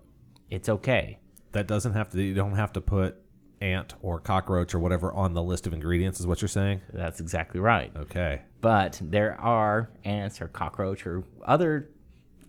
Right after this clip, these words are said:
Speaker 1: undesirable pieces in yours and mine and everybody's peanut butter.
Speaker 2: I guess flies do like peanut butter.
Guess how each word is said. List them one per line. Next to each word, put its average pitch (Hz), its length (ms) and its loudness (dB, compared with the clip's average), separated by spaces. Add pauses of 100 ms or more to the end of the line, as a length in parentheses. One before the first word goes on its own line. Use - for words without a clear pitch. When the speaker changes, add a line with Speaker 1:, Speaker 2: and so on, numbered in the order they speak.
(100)
Speaker 1:
undesirable 147 580 4
pieces 113 640 0 (120)
in 127 220 4
yours 127 480 4
and 110 140 2
mine 117 360 2
and 107 180 0
everybody's 107 520 2
peanut 117 300 0
butter. - 260 -8
Speaker 2:
I 82 60 -6
guess 85 180 -4
flies 82 340 -2
do 80 120 -4
like 73 180 -4
peanut 71 240 -6
butter. - 300 -10